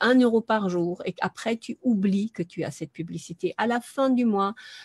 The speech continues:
euh, Facebook va te présenter la facture. Pour un euro, ce sera trente et un euros, trente euros, ça va encore.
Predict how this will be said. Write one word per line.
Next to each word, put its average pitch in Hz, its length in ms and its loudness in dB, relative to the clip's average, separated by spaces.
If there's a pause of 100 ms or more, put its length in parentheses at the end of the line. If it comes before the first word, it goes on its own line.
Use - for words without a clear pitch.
euh, 165 300 2
Facebook 190 420 -4
va 202 80 0
te - 140 -10
présenter 151 480 -6
la 139 100 -4
facture. - 640 -16
Pour 170 240 -6
un 165 80 2
euro, 196 300 0
ce 208 120 -8
sera - 200 -6
trente - 280 -8
et 156 80 -4
un 143 100 -4
euros, 175 360 -2
trente 151 300 -8
euros, 208 220 -2
ça 165 140 -8
va 147 220 -4
encore. 180 420 -2